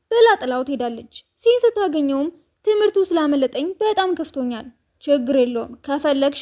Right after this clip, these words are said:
አሁን መምጣት ትችያለሽ። በዛ ላይ ለመወዳት ልጅ ይህንን ማድረግ አያቅተኝም። እኔ እንደ ጓደኛ ብቻ እንደማይህ እንድታውቅ እፈልጋለሁ። ፍቅረኛህ መሆን አልችልም።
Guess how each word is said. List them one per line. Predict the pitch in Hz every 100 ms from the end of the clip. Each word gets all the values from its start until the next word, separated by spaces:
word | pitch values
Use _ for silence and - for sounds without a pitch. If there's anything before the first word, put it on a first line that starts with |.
| -
አሁን | 262 302 294
መምጣት | 277 247 247 262
ትችያለሽ። | - 247 226 233 - -
በዛ | - 349 349 330
ላይ | 320
ለመወዳት | 277 269 254 240 254
ልጅ | 254 262
ይህንን | 269 247 240
ማድረግ | 233 240 254
አያቅተኝም። | 262 262 254 240 233 - _ _ _ _ _
እኔ | 381 403
እንደ | 403 330
ጓደኛ | 302 262 262 262
ብቻ | 262 269
እንደማይህ | 254 254 240 247 285 294 -
እንድታውቅ | 370 339 339 262 -
እፈልጋለሁ። | 262 240 226 226 220 - _ _
ፍቅረኛህ | 466 403 403 392 359
መሆን | 359 311
አልችልም። | 262 262 233 226